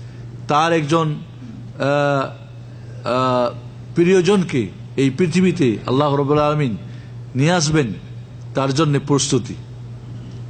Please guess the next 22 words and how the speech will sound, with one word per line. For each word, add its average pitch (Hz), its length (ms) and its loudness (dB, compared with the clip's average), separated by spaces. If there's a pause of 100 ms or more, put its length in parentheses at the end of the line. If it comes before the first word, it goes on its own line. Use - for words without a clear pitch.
(1200)
তার 120 160 4
মা 143 400 4 (640)
এমন 170 260 4
একজন 156 320 4
মা, 165 300 4 (920)
যার 135 340 2 (840)
বাবা 139 320 4
মা 160 180 2
সৎ, 156 280 0 (600)
নিজে 135 320 4
সৎ, 175 300 4 (500)
পরিবেশ 147 460 4
সৎ, 175 220 2 (560)
খাওয়া 139 260 2
দাওয়া 170 220 4
হালাল, 180 320 2 (400)
শিক্ষক 143 420 0
ভালো, 175 380 2 (400)
এসব 185 280 0
কিছু 254 240 2
মিলিয়ে, 226 500 4 (580)
কারণ 175 360 2